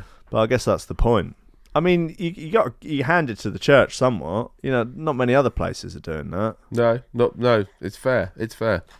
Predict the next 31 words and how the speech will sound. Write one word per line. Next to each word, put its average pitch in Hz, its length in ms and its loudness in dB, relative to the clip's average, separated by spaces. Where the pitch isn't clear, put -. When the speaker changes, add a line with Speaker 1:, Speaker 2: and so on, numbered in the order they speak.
Speaker 1:
Okay, 110 240 -6
listen, 113 300 -8
come 123 160 -2
and 120 100 -2
have 113 140 0
a, 107 80 -4
fucking - 380 -6
come 120 160 2
and 120 60 2
have 113 100 0
a 117 40 -6
go 120 200 4
if 107 80 0
you 107 60 -2
think 107 200 -4
you're 104 100 0
hard 110 260 4
enough. 90 500 -8
Hitchens. - 800 -8
Yeah. 104 240 0
Well, 107 300 -2
I, 117 60 -4
do, 143 260 -4
I 143 60 -4
don't 185 160 -2
think 151 120 -8
she 139 140 -6
is 147 100 -4
a 107 60 -6
saint, 147 340 -2
though. 101 260 -8